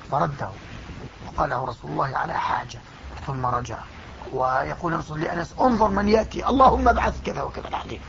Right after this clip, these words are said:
فجاء علي مرة أخرى فرده، ثم جاء الثالثة فدخل، فقال: "أين أنت؟" قال: "ردني أنس ثلاث مرات". فقال: "يا أنس، لما رددته؟" قال: "كنت أرجو أن يأتي رجل من الأنصار".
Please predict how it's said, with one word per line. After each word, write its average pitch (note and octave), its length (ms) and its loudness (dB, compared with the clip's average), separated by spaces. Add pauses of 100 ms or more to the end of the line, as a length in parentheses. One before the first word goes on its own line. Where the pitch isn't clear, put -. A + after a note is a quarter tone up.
(400)
فجاء D3+ 340 2
علي D3+ 320 0
مرة C#3 380 -2 (180)
أخرى - 320 -6 (640)
فرده، F#3 380 -2 (340)
ثم G#3+ 180 4
جاء G#3 260 2
الثالثة - 640 4
فدخل، - 540 -6 (320)
فقال: D3+ 600 0 (400)
"أين A#3 200 6
أنت؟" D#3 260 -2 (360)
قال: G3+ 160 4
"ردني G3+ 580 2
أنس - 460 -4
ثلاث C4+ 220 -2
مرات". G4 480 4 (180)
فقال: - 300 4
"يا G#3 220 4
أنس، G3 260 -4
لما - 220 -2
رددته؟" - 680 -4 (440)
قال: D#3+ 160 2
"كنت E3+ 280 -2
أرجو F#3 460 -2
أن D#3+ 180 -2
يأتي E3 380 -4
رجل E3 260 -2
من D3+ 300 -4
الأنصار". - 720 -4